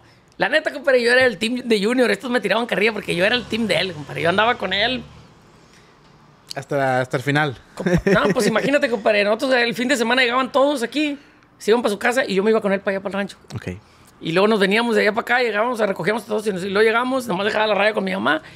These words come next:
Speaker 1: y me iba pa' el rancho. O sea, yo me la vivía ya, ¿qué quieres? Dos años así. Entonces, este, yo andaba con aquel pa' todos lados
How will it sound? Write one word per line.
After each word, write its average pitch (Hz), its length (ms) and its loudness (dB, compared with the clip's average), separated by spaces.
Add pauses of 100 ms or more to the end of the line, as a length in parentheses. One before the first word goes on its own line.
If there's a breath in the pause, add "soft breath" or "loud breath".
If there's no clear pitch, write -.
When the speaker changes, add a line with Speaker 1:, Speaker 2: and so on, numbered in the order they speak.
(160 loud breath)
Speaker 1:
y 170 100 -2
me 180 60 0
iba 208 120 4
pa' 208 100 -4
el 190 40 0
rancho. 202 300 -2 (200)
O - 40 -20
sea, 165 100 2
yo 196 80 6
me 254 80 -2
la 262 120 2
vivía 226 320 -2
ya, 240 440 0
¿qué - 120 -16
quieres? 185 300 -2
Dos 202 160 -4
años 240 280 0
así. 214 260 -8 (560 soft breath)
Entonces, 185 380 -4 (600 soft breath)
este, 139 360 -6
yo 139 120 -6
andaba 175 300 -2
con 190 140 -12
aquel 160 240 -8
pa' - 160 -4
todos 190 180 0
lados 180 300 0